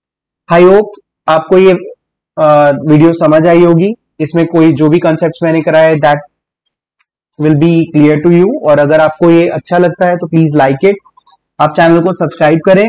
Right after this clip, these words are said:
और next video हमारी आने वाली है future value के ऊपर जल्दी, तो जब आप bell icon दबाएंगे तो you will get the notification।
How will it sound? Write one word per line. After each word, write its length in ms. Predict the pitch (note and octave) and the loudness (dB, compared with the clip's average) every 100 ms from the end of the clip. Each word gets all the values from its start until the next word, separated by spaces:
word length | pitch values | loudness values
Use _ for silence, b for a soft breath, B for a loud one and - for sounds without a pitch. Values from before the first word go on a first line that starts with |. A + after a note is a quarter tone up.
| - | 0
और 180 | E3+ D#3+ | 0 0
next 300 | D#3+ - - | 0 -2 -2
video 220 | G3+ G#3+ G#3 | 0 2 2
हमारी 220 | G3 G3 F#3 | 2 0 0
आने 100 | F#3+ | 0
वाली 180 | F#3+ A3 | 0 0
है 60 | A#3 | -2
future 320 | F3+ D#3+ F#3+ | -2 0 0
value 260 | F3 D#3 D#3 | 2 2 2
के 120 | D#3+ | 0
ऊपर 280 | D3+ F3+ D#3+ | -2 -2 0
जल्दी, 340 | C#3+ C#3 E3 C4 _ _ b _ _ | 0 0 -4 -8 _ _ b _ _
तो 120 | E3 E3 E3 E3+ - _ _ _ _ _ _ _ _ - D3 | 0 2 2 0 -4 _ _ _ _ _ _ _ _ -14 -4
जब 180 | D#3 E3+ | 0 0
आप 100 | D#3+ | 2
bell 220 | D#3 E3+ | 2 2
icon 280 | F3 F#3 F#3 | 0 -2 -2
दबाएंगे 340 | E3+ E3+ F3+ | 0 0 0
तो 100 | F#3 | 0
you 100 | E3+ | 0
will 120 | E3+ D#3 | 0 0
get 140 | D3+ D#3+ | 0 0
the 60 | |
notification। 720 | D#3 C3+ D3 D3+ D3+ D3 F#3+ | -2 -2 -4 -2 -2 -2 -4